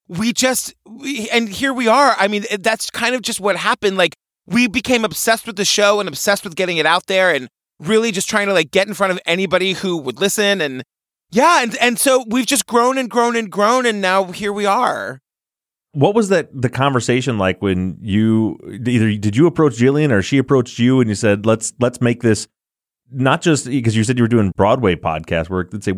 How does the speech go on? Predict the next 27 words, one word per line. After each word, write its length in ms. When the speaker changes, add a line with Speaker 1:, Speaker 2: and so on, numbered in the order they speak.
Speaker 2:
"Let's 240
do 180
a 40
true 280
crime 260
podcast." 400
How'd 140
that 140
conversation 600
go? 160
Whose 140
idea 280
was 200
it? 120
Speaker 1:
Yeah, 480
I 100
mean, 220
I 120
think 280
it 140
was 260
both 300
of 140
ours. 180
So 160
Jillian 500
makes 300